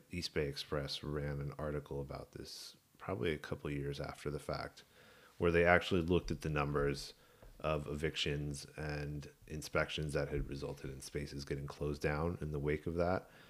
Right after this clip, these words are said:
And what happened was that the city was ignoring the directors, directives of the mayor at the time, who promised that people wouldn't get displaced and promised that spaces wouldn't get shut down, that they would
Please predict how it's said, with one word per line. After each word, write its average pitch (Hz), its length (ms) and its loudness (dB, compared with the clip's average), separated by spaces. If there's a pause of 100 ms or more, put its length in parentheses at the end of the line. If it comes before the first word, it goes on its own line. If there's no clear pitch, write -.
(400)
And 82 400 6
what 82 160 8
happened 82 640 4
was 73 320 2
that 71 160 -2
the - 80 -6
city 110 420 2
was 71 520 0
ignoring 82 640 4
the 71 80 0
directors, 67 720 -4 (140)
directives 71 680 0
of 71 200 -2
the 71 80 0
mayor 71 500 -2
at 147 100 -8
the - 80 -8
time, - 420 -8 (560)
who 73 400 -2 (260)
promised 92 480 6
that 73 160 2
people 73 240 0
wouldn't 73 240 0
get 69 160 -4
displaced 69 520 -6
and 73 100 -6
promised 73 400 -2
that 69 160 -4
spaces 71 440 -4
wouldn't 67 280 -6
get - 100 -10
shut - 240 -2
down, 71 400 -4 (320)
that 73 160 -2
they 71 120 2
would 71 340 -2